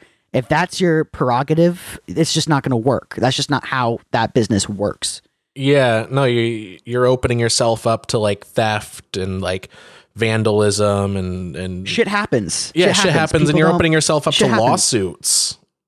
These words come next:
Speaker 1: Yeah.
Speaker 2: Like, if you're an
Speaker 1: Yeah.
Speaker 2: absentee landlord, um, and, like, some shit breaks in a house that you're renting out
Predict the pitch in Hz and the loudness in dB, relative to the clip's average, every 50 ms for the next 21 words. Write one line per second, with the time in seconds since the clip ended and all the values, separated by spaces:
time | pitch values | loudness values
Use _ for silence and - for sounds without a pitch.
0 | _ _ - 185 190 214 247 202 147 139 139 139 123 156 160 165 156 143 135 190 | _ _ -4 -2 0 0 2 2 2 2 2 0 2 2 2 2 4 2 2 2
1 | 196 170 - - 147 131 - 156 147 135 127 120 113 113 117 131 135 127 123 110 | 2 2 2 2 0 0 0 2 2 2 2 2 0 0 0 0 0 2 2 4
2 | 107 101 101 98 98 101 - - - - - - - - _ _ _ _ - 113 | 4 4 4 2 2 0 -6 -14 -20 -20 -20 -20 -20 -20 _ _ _ _ -4 -2
3 | 117 110 107 107 104 101 98 98 87 - - - 113 117 113 113 110 107 104 - | 0 0 0 0 -2 -4 -6 -10 -12 -16 -12 -6 -4 -2 0 0 -2 -2 -2 -2
4 | - - 120 110 - - 135 110 101 113 107 110 117 113 - - - 113 104 95 | -2 -2 0 0 0 0 0 0 0 0 2 2 2 0 0 -2 0 0 0 0
5 | 110 110 117 120 - 131 107 101 110 110 107 107 107 101 - 113 107 101 101 101 | 0 0 0 0 0 0 0 0 0 0 0 -2 -2 -2 -2 -2 -2 0 0 2
6 | 101 95 95 - | 0 0 -2 -4